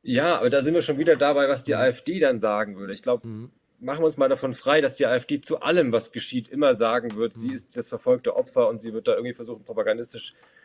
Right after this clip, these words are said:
Speaker 1: ähm, Vorteile draus zu ziehen. Machen wir uns mal davon frei, dass die ohnehin da ihr Süppchen kochen und fragen wir uns mal, was bedeutet das für uns als Demokratie? Es bedeutet,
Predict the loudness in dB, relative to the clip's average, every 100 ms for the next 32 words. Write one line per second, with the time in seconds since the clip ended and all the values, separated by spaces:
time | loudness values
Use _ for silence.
0 | _ _ _ -2 0 0 -4 -4 0 2
1 | 4 2 2 0 -2 -8 -2 -2 0 -2
2 | 0 2 2 0 -4 0 2 2 -2 -4
3 | -4 -4 0 2 2 0 -6 -6 -8 -6
4 | -4 -4 -6 -8 _ -4 2 2 2 2
5 | 2 2 0 -2 -2 -2 -8 -6 -2 -4
6 | -4 -4 -4 -4 -8 -8 -4 -2 2 2
7 | 2 -4 -8